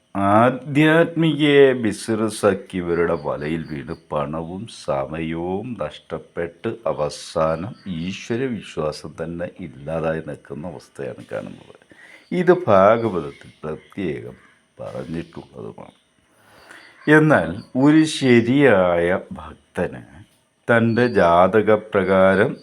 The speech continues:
നിലവിലുള്ള അവസ്ഥ മനസ്സിലാക്കി അതിനനുസരിച്ചുള്ള വഴിപാടുകളും ജീവിത രീതികളും പിന്തുടർന്നു പോന്നാൽ പണം നഷ്ടം വരുന്നില്ല.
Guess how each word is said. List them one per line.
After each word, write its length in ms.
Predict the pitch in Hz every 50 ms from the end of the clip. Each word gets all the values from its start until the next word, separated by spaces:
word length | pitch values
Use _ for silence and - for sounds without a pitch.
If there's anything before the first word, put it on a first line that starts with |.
| 107
നിലവിലുള്ള 760 | 90 80 76 82 85 87 90 101 101 101 101 101 101 101 104 117 - - 92
അവസ്ഥ 340 | 76 76 76 - - - - 104 92
മനസ്സിലാക്കി 840 | 87 76 69 69 69 - - - 95 87 76 69 - - - - 110 110 - - 92 90
അതിനനുസരിച്ചുള്ള 1400 | 85 - 131 135 123 107 87 82 90 104 113 - - - 139 127 123 131 127 127 _ - - 135 120 120 120 123 127 123 117
വഴിപാടുകളും 1000 | 92 82 80 80 87 92 90 95 98 98 98 95 104 101 92 101 101 104 120 - - - 85 71 67 71
ജീവിത 640 | 76 78 80 82 87 92 95 92 95 104 101 - - - - 60 58 - -
രീതികളും 800 | 78 76 73 76 82 90 87 - 110 98 98 107 104 117 131 151 160 -
പിന്തുടർന്നു 760 | 101 85 73 71 - - 69 - - _ _ _ - - 57 - -
പോന്നാൽ 440 | - 53 - - - 87 95 87 - - - _ _ - _ _ - - - - _ _ _ _ -
പണം 280 | 95 80 82 90 113 156 - - -
നഷ്ടം 340 | 71 - - - - 95 87 82 73
വരുന്നില്ല. 420 | - - 62 - 78 80 78 76